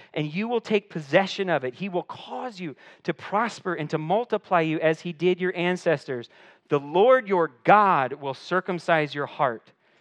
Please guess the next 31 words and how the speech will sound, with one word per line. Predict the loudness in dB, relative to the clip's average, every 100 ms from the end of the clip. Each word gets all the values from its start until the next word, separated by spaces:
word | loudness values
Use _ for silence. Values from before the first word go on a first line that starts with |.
| _ _ -12
and | -8
the |
hearts | -2 0 0
of | -4
your | -8
descendants, | -8 -8 -6 -6 -8 -10 -14
and | -14 -12
you | -10
will | -10 -8
love | -8 -10 -14
him | -18 -18 -20 _ _ _ _ _ _ _
with | -18 -8
all | -8
your | -8 -12
heart | -16 -20 -20 _ _ _ _ _ _ _ _
and | -16
all | -6 -4
your | -4 -8
soul, | -12 -16 -18 _ _ _ _ _ _ _ _
so | _ -18
that | -18 -16
you | -16
will | -16 -14
live. | -12 -12 -14 -20 _ _ _ _ _ _ _ _ _ _ _ _ _ _ _ _ _
Even | -14 -8
though | -8
his | -8
people | -12 -16 -14 -14
will | -14
fail | -10 -8 -8
him, | -12 -14 -14